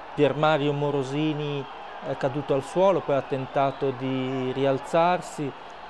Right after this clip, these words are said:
Eh, subito il massaggiatore ha capito la gravità, eh, di quello che stava accadendo. Ecco, ora tra poco nelle immagini vediamo, eccolo, proprio inquadrato,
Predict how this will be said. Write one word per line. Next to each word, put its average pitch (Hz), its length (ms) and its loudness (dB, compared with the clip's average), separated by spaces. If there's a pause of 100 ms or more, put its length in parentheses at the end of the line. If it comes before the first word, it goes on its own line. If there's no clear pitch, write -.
(240)
Eh, 131 260 4
subito 202 420 4
il 160 60 6
massaggiatore 151 640 2
ha 156 80 4
capito 143 680 2
la 135 140 2
gravità, 135 600 0 (240)
eh, 123 400 0
di 120 80 -4
quello 131 240 0
che 131 100 -6
stava 131 400 2
accadendo. 147 920 2
Ecco, 139 220 -2
ora 135 160 2
tra 131 160 -4
poco 139 240 2
nelle 131 220 -4
immagini 135 340 -4
vediamo, 127 340 -4
eccolo, 123 300 -8
proprio 127 280 -4
inquadrato, 127 640 -2